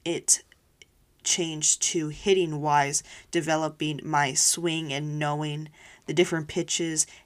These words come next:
and how to swing the bat and adjusting to different pitchers and different speeds and developing that eye-hand coordination, and, you know, the list is ongoing. So I think with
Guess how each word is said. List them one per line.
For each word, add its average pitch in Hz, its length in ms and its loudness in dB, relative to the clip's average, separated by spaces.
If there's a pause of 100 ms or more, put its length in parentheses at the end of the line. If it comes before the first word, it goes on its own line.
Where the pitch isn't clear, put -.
and 151 440 -4
how - 200 2
to 160 80 2
swing 160 300 0
the 151 80 -4
bat 139 720 0 (240)
and 143 240 -4
adjusting 156 580 0
to 151 300 0
different 147 380 -6
pitchers 202 440 -2
and 160 120 -4
different 147 320 -6
speeds 185 520 -2 (300)
and 151 420 -4
developing 156 520 -2
that 139 220 -2
eye-hand 147 380 -4
coordination, 175 880 -4 (100)
and, 147 480 -4 (320)
you 160 80 -6
know, 139 180 -4
the 151 100 -6
list 156 280 -2
is 151 120 -2
ongoing. 139 440 -8 (640)
So - 180 2
I 175 80 6
think 202 380 0
with 165 420 0